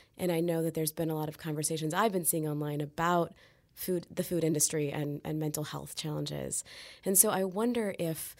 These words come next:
working with Chrysalis, i-, coming from a restaurant background, is this very sort of specific and hands-on way that you can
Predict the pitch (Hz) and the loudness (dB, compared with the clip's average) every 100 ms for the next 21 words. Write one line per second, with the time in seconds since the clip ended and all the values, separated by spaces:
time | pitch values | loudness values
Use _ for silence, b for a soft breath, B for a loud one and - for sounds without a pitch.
0 | b b b - 196 202 185 170 - 180 | b b b 2 4 6 2 2 -2 0
1 | 190 175 147 147 - - - - 175 - | 2 2 0 0 -2 -4 -10 -12 -10 0
2 | 208 208 190 170 151 - 143 143 147 147 | 6 6 6 4 2 0 -2 -2 -4 -4
3 | 143 - 156 160 - 170 160 156 - 156 | -4 -2 0 -2 0 2 2 2 -2 -2
4 | - _ - - - 190 - - 202 185 | -6 _ -2 0 0 0 2 2 2 0
5 | 147 - b b b - 170 151 147 180 | -2 -8 b b b -2 0 0 0 2
6 | 175 170 156 156 151 160 160 147 - 165 | 2 2 0 0 0 0 0 -2 -4 -6
7 | 170 165 156 151 | -4 -4 -2 -2